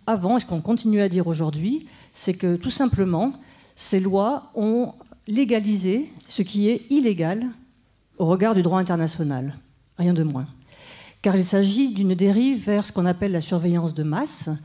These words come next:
Donc il y a eu beaucoup d'argussie sur cette expression, parce qu'effectivement, on n'en est quand même pas encore au niveau des U S A, mais on dira en tout cas que c'est une surveillance, euh, indiscriminée. Or, dans le droit international, la seule surveillance qui est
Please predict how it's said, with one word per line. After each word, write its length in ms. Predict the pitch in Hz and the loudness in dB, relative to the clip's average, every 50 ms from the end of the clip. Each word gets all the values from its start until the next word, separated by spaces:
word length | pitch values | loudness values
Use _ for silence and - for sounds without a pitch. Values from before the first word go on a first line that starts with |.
| - - - - - - | -16 -20 -20 -18 -6 -6
Donc 160 | 185 - - | -4 -2 2
il 20 | |
y 60 | 180 | 2
a 20 | 175 | 2
eu 40 | 175 | 2
beaucoup 280 | 180 240 175 - 254 | 0 -2 -4 -4 -4
d'argussie 640 | 196 208 190 190 175 202 196 - - - 214 220 226 | -2 -2 -2 -2 -4 -4 -6 -6 -6 -6 -6 -6 -4
sur 140 | - 190 180 | -6 -6 -6
cette 140 | 190 170 185 | -6 -8 -8
expression, 680 | - - - 185 175 - - 214 220 226 240 247 226 | -10 -10 -8 -8 -8 -6 -6 -4 -2 0 0 0 0
parce 100 | 185 - | -2 -4
qu'effectivement, 500 | - 190 175 175 175 - 185 202 214 220 | -4 -4 -4 -4 -4 -2 0 0 2 2
on 40 | 202 | 2
n'en 120 | 180 175 | 2 0
est 60 | 175 | 0
quand 160 | 175 202 190 | 0 0 0
même 80 | 190 180 | -2 -2
pas 100 | 185 220 | -2 -2
encore 440 | 208 196 190 190 - - 220 220 190 | -2 -2 -4 -2 -2 0 0 2 2
au 60 | 196 | 2
niveau 260 | 190 185 165 196 190 | 0 2 2 0 2
des 200 | 175 190 180 175 | 2 0 0 2
U 60 | 185 | 2
S 220 | 185 196 185 - 247 | 0 0 0 -2 -4
A, 100 | 269 311 320 - - - - - - - - - | -4 -4 -6 -10 -16 -20 -20 -20 -20 -20 -10 -4
mais 60 | 190 | -2
on 60 | 190 190 | 0 2
dira 240 | 185 196 190 202 | 2 2 2 0
en 60 | 208 202 | 0 -2
tout 100 | 208 190 | -4 -4
cas 240 | - 220 233 247 | -2 -2 -2 -2
que 140 | - 202 - | -2 -6 -8
c'est 160 | - 220 - | -10 -6 -4
une 100 | 214 196 | -2 -2
surveillance, 680 | 175 - 214 202 190 190 190 190 196 208 214 202 - - | -2 -2 -2 -2 0 0 0 0 0 -2 -2 -4 -4 -2
euh, 280 | 170 160 160 156 156 160 160 - - - | 0 0 2 2 0 -2 -4 -8 -8 -2
indiscriminée. 800 | 247 247 240 214 214 - - - 208 185 175 170 156 185 277 - - - - - - - - - - - - - _ _ | 0 0 2 2 0 -2 -2 -2 0 0 0 0 0 -2 -2 -6 -8 -16 -20 -20 -20 -20 -20 -20 -20 -20 -20 -20 _ _
Or, 360 | 220 226 262 294 - - - - | 0 2 2 2 0 -2 -6 -4
dans 100 | 196 180 | -2 -2
le 80 | 190 196 | 0 0
droit 160 | 185 196 208 | 0 0 0
international, 680 | 202 196 202 185 180 180 180 190 180 202 254 285 262 | 0 0 0 0 0 0 0 -2 -2 0 0 0 0
la 100 | 185 196 | -2 -2
seule 180 | 180 - 262 247 | -2 0 -2 -2
surveillance 500 | - - 208 208 208 202 202 196 196 - | 0 0 0 0 0 0 0 0 -2 -4
qui 260 | - - - 175 170 | -6 -8 -6 -4 -2
est 140 | 165 160 | -2 -2